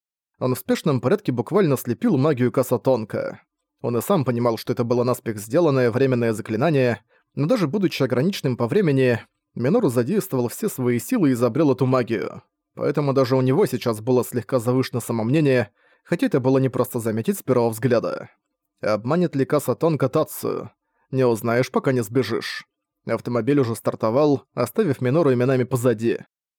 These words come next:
План, который он разработал для обеспечения успешного побега, уже начал приводиться в исполнение.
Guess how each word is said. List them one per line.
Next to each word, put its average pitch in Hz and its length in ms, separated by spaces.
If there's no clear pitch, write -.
План, 131 340
который 143 260
он 135 100
разработал 127 540
для 123 160
обеспечения 131 520
успешного 135 540
побега, 143 380
уже 127 240
начал 110 320
приводиться 143 500
в 117 60
исполнение. 113 840